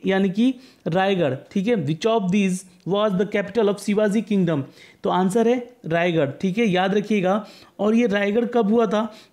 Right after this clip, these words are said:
तो सोलह सौ छप्पन ईस्वी में इसे शिवाजी ने रायगढ़ को अपनी राजधानी बनाया था। ओके, नोट कीजिएगा बच्चों, बहुत इंपॉर्टेंट क्वेश्चन है,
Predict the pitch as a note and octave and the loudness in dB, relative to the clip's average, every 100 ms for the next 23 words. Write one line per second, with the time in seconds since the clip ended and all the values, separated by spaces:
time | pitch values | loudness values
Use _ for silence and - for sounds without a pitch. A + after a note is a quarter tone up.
0 | - A3+ - G#3+ A3 A#3 A#3 A3 C4 B3 | -4 -4 0 2 2 2 2 2 2 -2
1 | - _ _ _ _ _ _ _ _ _ | -18 _ _ _ _ _ _ _ _ _
2 | _ _ _ _ _ - F3+ - A3+ A3+ | _ _ _ _ _ -8 -8 -4 0 2
3 | G3 G#3+ G3+ F#3 A#3 - - - - F#3+ | 2 0 0 0 -2 -8 -20 -20 -6 -2
4 | F3 A#3 - - _ - G3 F#3 G3+ G3 | 0 0 -2 -14 _ -4 0 2 2 2
5 | G3+ F3+ F#3 G3 G#3 F#3 G3 E3+ B3+ C#4 | 0 0 0 0 0 0 -2 0 0 0
6 | - - E3 F#3 E3+ F3+ F#3+ E3+ D#3+ D3+ | -6 -10 -2 0 2 2 2 2 0 -2
7 | C#3+ C3 - _ - E3 E3 B3+ A#3+ - | -2 -8 -8 _ -8 -6 -2 -4 -4 -16
8 | - D#3+ F#3 F#3+ G3+ G3+ G3+ F#3+ G3 G#3+ | -4 -2 -2 0 0 0 2 0 0 0
9 | D#3+ D#3 F#3+ G3 F3+ F#3+ F#3+ F3+ F3+ - | 0 -2 0 0 0 0 0 -2 -2 -2
10 | F#3 C#3+ | -2 -2